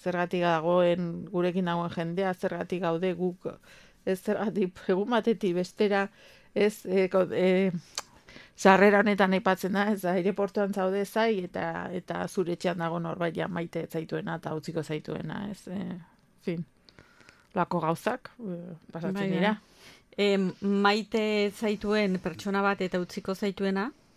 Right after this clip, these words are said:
Speaker 2: edo utziko ez zaituena, nahiz eta maite ez
Speaker 1: Pro-,
Speaker 2: izan.
Speaker 1: prote-,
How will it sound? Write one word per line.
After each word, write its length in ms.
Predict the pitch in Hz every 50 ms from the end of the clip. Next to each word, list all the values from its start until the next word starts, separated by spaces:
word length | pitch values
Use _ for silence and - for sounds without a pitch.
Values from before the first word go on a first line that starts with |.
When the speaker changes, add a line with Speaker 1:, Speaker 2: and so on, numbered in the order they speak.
| _ _ - _ - - - _ _ -
Speaker 2:
edo 500 | 214 226 226 220 208 214 220 247 349 - _ _ - _ _ _ -
utziko 400 | - 220 - - 226 185 - 247
ez 100 | 254 262
zaituena, 500 | - 262 190 185 - 196 240 285 294 226
nahiz 220 | 180 180 185 - -
eta 280 | 190 170 - 196 180 175
maite 340 | 180 175 180 185 - 190 165
ez 80 | 175 - - 151 - -
Speaker 1:
Pro-, 180 | - 208 214 208
Speaker 2:
izan. 120 | 190 180
Speaker 1:
prote-, 400 | - 202 214 220 - 202 185